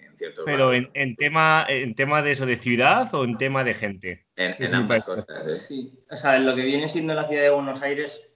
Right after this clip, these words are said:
Speaker 3: eh, por resumirlo así brevemente, te diría que es como una metrópoli europea con, con un toque de, de Latinoamérica, que es un poco lo que la hace,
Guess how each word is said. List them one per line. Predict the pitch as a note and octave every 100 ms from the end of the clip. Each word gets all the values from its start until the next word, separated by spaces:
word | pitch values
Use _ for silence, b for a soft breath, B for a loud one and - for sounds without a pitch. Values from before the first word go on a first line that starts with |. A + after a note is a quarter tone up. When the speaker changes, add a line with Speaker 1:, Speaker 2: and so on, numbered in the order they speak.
| _
Speaker 3:
eh, | A#2 G#2 G#2 G2+ F#2+ F2+
por | A2+ A2
resumirlo | A2 A2+ B2 B2 B2+
así | B2+ B2 B2 A#2+ A#2+ A#2+ A#2+ A2+
brevemente, | A2+ A#2 A#2 A#2 B2 B2+ B2+ A#2
te |
diría | A2 A2+ A#2
que |
es | A#2
como | A#2+ A2+
una | A#2 A#2 A#2
metrópoli | A2 G#2+ A#2 A#2 B2 A#2+
europea | A#2 A#2 A2+ A2+ C#3 C#3+ A2+
con, | A2+ A2 A2+ G#2+ G#2+ - -
con | A#2
un | A#2 A#2+
toque | B2+ B2
de, | B2 A2+ G#2 A2
de | A2
Latinoamérica, | A2 A2 A2+ A2 A2+ A2+ A#2
que | A2+
es |
un | A#2
poco | G#2 A2 A2
lo | G#2+
que | G#2+
la | G#2+
hace, | G#2+ G#2+ G#2 G#2 G2 - -